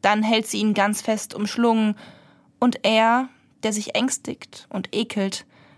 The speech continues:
darf nicht weg. Es dauert nur wenige Monate, bis Frank die ersten deutlichen Verhaltensauffälligkeiten zeigt. Seinen ersten Orgasmus erlebt er,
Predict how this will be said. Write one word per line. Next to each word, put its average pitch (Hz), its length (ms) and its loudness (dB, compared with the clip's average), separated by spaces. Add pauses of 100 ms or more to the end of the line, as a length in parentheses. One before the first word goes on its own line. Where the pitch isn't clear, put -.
(100)
darf 220 240 2
nicht 220 240 -2
weg. - 320 -6 (1040)
Es - 140 -6
dauert 269 260 6
nur 254 140 4
wenige 247 300 2
Monate, 202 600 2 (360)
bis - 180 0
Frank 254 260 0
die 262 160 0
ersten 226 420 2
deutlichen 202 500 0
Verhaltensauffälligkeiten 180 1200 -6
zeigt. - 600 -10 (1600)
Seinen 240 260 4
ersten 302 300 2
Orgasmus 214 480 2
erlebt 180 360 -2
er, 185 240 2